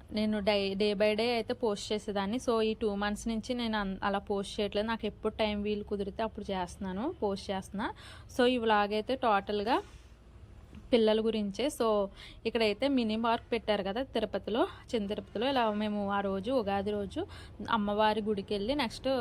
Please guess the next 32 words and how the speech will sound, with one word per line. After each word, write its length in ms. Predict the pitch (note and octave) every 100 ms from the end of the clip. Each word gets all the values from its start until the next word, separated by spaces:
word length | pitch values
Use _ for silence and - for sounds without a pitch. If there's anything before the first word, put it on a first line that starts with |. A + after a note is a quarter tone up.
| A3 G3+
ఇలా 160 | G3 F#3+ F#3 - - - - - - - - - A3+
అమ్మవారి 320 | A3 A3+ A#3+ A3+
ఫేమస్ 400 | G3+ G#3+ A3 G#3+
గుడి. 200 | G#3+ A#3 D4
So, 60 | A#3
ఆ, 360 | A3 G3+ G3+ G3+ - - -
ఆ 180 | G#3 G#3+ G#3+
వ్లాగ్ 320 | G3+ G3 - B3
సంబంధించిన 540 | A3 A3 A3 G#3+ A#3 A3
లింక్, 200 | G3 G3+ G3
ఆ, 20 | F#3+ F#3+ F#3+ - - - - G#3+ G#3
లింక్ 220 | G3+ G3 A3
అయితే 160 | A3
నేను 260 | A#3 A3+ G#3+ G3+ G3 -
ప్రొవైడ్ 420 | G#3 G3 G3 -
చేస్తాను, 320 | G#3 - G#3
మన 120 | G#3+
ఛానల్లో 420 | G3 F#3+ F#3 F#3+ G#3+
చెక్ 360 | G#3 - -
చేయండి. 220 | F#3+ F#3+
అలానే 260 | A3 G3+ A3 B3+
ఇదైతే 400 | G#3 G3 B3+ F#4 - - - - A3+
నెక్స్ట్ 240 | A3 -
వెంకటేశ్వర 460 | D#4+ D4 A3 A3 -
స్వామి 200 | A3+ G#3+
సార్ 180 | A3+ A3 G#3+
గుడికి 200 | G#3 G3+
వచ్చాం 320 | G3+ G#3+ F#3+ F#3
కదా, 140 | A#3+ F#4 - - - - - - - A#3
దర్శనం 520 | A3 G#3+ - A3+ A3+
చేసుకుని 420 | A3 G#3+ G#3+ A#3
అక్కడే 400 | E4 - G3+ A3